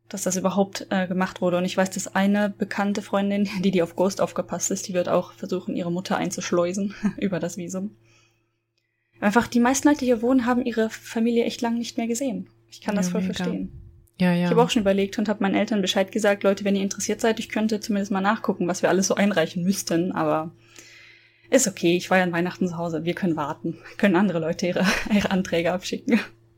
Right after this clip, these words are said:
Speaker 2: Ja. Ja, es, also, das merkt man auch so richtig bei auch, äh, manchen, ähm, Influencern, ich hab noch das böse Wort gesagt, wie die auch so richtig so dran,
Speaker 1: <laughs>
Speaker 2: dran, dran kaputt gehen. Ich muss grad so an Currently Hannah denken, die hat ja auch das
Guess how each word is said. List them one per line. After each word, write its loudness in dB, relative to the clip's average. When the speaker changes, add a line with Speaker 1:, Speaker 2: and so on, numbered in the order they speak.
Speaker 2:
Ja. -4
Ja, 4
es, 0
also, 2
das 4
merkt 4
man 4
auch 4
so 2
richtig 2
bei 4
auch, -2
äh, 2
manchen, 2
ähm, 2
Influencern, 2
ich 0
hab 4
noch 4
das -2
böse 2
Wort 4
gesagt, 2
wie 2
die 4
auch 0
so 2
richtig 2
so 6
dran, 4
Speaker 1:
<laughs> -18
Speaker 2:
dran, 2
dran 4
kaputt 2
gehen. 4
Ich 0
muss 4
grad 4
so 4
an 4
Currently 4
Hannah 6
denken, 0
die 6
hat 2
ja 4
auch 2
das 2